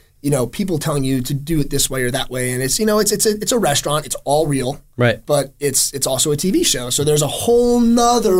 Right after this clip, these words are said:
Speaker 1: layer of, or layers o-, of what to do.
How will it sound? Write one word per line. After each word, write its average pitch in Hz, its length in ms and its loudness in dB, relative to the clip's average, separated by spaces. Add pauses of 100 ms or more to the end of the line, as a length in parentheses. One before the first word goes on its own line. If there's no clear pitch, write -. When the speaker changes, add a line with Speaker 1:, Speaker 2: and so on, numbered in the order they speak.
Speaker 1:
layer 160 960 0
of, 135 500 -2
or 170 140 -4
layers 143 840 0 (540)
o-, 127 200 -2
of 131 80 -2
what - 180 6
to 135 60 0
do. 151 480 2